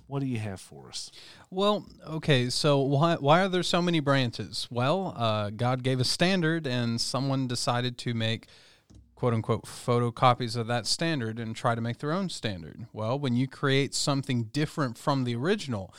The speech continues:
Speaker 2: that's no longer the set standard. That's now a created standard. And what we find in religious, uh, division, is a way we would say it, is a lot of people have a lot of different standards, and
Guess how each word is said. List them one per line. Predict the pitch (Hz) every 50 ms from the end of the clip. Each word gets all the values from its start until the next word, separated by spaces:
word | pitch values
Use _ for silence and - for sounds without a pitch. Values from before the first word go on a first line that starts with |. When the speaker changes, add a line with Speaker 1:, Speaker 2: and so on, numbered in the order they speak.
| - - - - - _
Speaker 2:
that's | - 127 131 - - -
no | 147 139 139
longer | 131 131 131 131 127 120 117 117 110 107 - _ - _ _ _ _ _
the | - 127
set | - - - 135 120 113 - -
standard. | - - - - - 135 131 131 120 107 98 98 95 92
That's | 101 104 110 - -
now | 131 120 113 110
a | 110
created | - - - 127 117 113 107 107 98 -
standard. | - - - 120 113 110 101 95 95 - - - - - _
And | - 120
what | 131 170 190 180
we | 196 202
find | - - 196 175 156 143
in | 131
religious, | 131 127 123 139 143 127 131 127 - - - - - -
uh, | - 117 113 110
division, | 110 120 117 131 139 127 110 110 110 92 82 127 139 - _ _
is | - 117 123
a |
way | 117 120 117 117
we | 117 120 117 113
would | 117 113 -
say | - - 127 104 95 95
it, | 92 - - - - - _ _
is | - 127 131 123 - - -
a | 147
lot | 139 135 135 139
of | 139
people | - 156 143 - 143
have | 120 147 139
a | 139
lot | 131 120 117 117
of | 127 127 - _ -
different | - 117 113 - 151 151 160 -
standards, | - - 202 202 220 220 165 110 95 69 - - - -
and | - 147 139 135 135 131 135 131